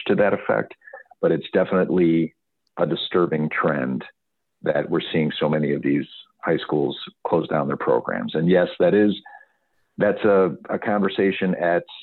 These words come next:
you know, the, the, probably the federal level, but at the, at the local level to make sure that the amount of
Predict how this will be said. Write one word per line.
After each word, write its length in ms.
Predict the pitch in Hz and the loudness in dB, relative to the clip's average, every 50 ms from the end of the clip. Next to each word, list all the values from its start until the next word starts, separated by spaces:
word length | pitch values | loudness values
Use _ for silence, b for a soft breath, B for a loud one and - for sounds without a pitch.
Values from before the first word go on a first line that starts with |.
| - - | -14 -8
you 60 | - | -4
know, 140 | 90 82 82 | -2 -2 0
the, 180 | 82 78 76 - - | 0 -2 -2 -4 -2
the, 260 | 87 80 78 80 - - _ _ _ _ _ _ | 0 0 0 0 -4 -10 _ _ _ _ _ _
probably 280 | - 92 85 87 92 87 | -4 -2 0 2 2 2
the 80 | 82 | 2
federal 360 | - - 101 98 98 104 101 104 | 0 0 2 4 4 4 4 4
level, 300 | 104 104 92 98 98 92 | 4 4 2 2 0 0
but 140 | 90 - | 0 -2
at 40 | - - | -2 -2
the, 220 | - 80 78 78 - - | -2 0 0 0 -2 -4
at 80 | 80 - | -4 -4
the 60 | 78 | -6
local 500 | 76 76 78 85 90 98 95 - 98 95 | -6 -4 0 0 2 2 2 2 0 2
level 300 | 98 95 92 87 95 92 | 2 2 2 2 0 -2
to 100 | - - | -2 -2
make 160 | 85 80 80 - | -2 -2 -2 -4
sure 220 | - - 85 82 | -2 -2 0 0
that 180 | 82 80 80 - | 2 0 -2 -2
the 300 | 82 80 78 76 80 - | 0 0 2 2 0 0
amount 300 | - 85 - 82 170 165 | -2 -2 -2 0 0 -2
of 80 | 160 | -2